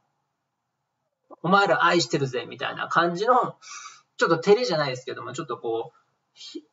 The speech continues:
ひ-、ひね-、ひねくれたじゃないですけど、こうちょっとこう、「ふん」みたいな、「お前ら愛してるぜ」みたいな感じのが今、「皆様愛してます」まで、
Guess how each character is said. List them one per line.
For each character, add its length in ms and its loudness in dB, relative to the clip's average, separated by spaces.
ひ-、 260 -8
ひ 140 -6
ね-、 160 0
ひ 180 -6
ね 140 2
く 100 -2
れ 100 0
た 120 -2
じ 80 -10
ゃ 40 -12
な 100 -10
い 20 -14
で 80 -20
す 80 -20
け 80 -10
ど、 140 -12
こ 100 -4
う 80 0
ち 80 -2
ょ 40 -4
っ 80 -12
と 140 -6
こ 220 -8
う、 20 -12
「ふ 220 -2
ん」 80 -10
み 100 -4
た 140 0
い 60 -4
な、 360 -2
「お 60 -4
前 200 2
ら 120 -2
愛 140 2
し 80 -8
て 80 -12
る 80 -12
ぜ」 160 -14
み 100 -14
た 140 -10
い 60 -12
な 160 -16
感 220 2
じ 240 -4
の 180 0
が 160 4
今、 360 2
「皆 180 0
様 260 2
愛 140 2
し 60 -6
て 100 -8
ま 140 0
す」 140 -12
ま 120 4
で、 400 2